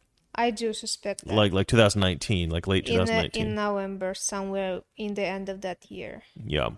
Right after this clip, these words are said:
Speaker 2: before they, we even knew that there was a pandemic.
Speaker 1: Mm-hmm.
Speaker 2: 'Cause, 'cause, 'cause covid was in L A earlier than, like, anywhere else.
Speaker 1: September, October, it
Speaker 2: Yeah.
Speaker 1: was already in L A.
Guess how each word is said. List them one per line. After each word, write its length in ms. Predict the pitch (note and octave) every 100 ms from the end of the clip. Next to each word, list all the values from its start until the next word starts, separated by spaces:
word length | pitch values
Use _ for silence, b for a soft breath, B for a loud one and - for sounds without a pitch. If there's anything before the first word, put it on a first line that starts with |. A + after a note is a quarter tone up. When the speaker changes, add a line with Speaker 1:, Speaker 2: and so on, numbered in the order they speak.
| -
Speaker 2:
before 400 | B2 D#3+ D3+ B2
they, 100 | A#2+
we 140 | A#2
even 180 | G#2 G2+
knew 160 | G#2
that 160 | G2 F#2
there 80 | F2+
was 120 | F2
a 60 | F2+
pandemic. 480 | F2+ F2 C#2+ B1
Speaker 1:
Mm-hmm. 320 | A2 G#3 - G3+
Speaker 2:
'Cause, 180 | C#3+ B2+
'cause, 300 | D3+ B2 -
'cause 160 | C#3+
covid 360 | - G3+ A3+ E3
was 160 | C#3 C3
in 140 | C#3+
L 240 | B2+ A2
A 240 | A#2+ G#2 G2
earlier 420 | - A#2+ A2+ G#2+
than, 100 | G2
like, 160 | F#2+ F#2
anywhere 300 | F#2+ F#2+ F2
else. 120 | D#2+
Speaker 1:
September, 320 | A#3+ A#3 A3+ G#3+
October, 500 | G#3+ - G#3+ F#3+ F#3
it 100 | F#3+
Speaker 2:
Yeah. 120 | G3+
Speaker 1:
was 100 | F#3+
already 320 | G3 G3 F#3+
in 120 | F#3 F3
L 160 | E3+
A. 180 | G#2 G#3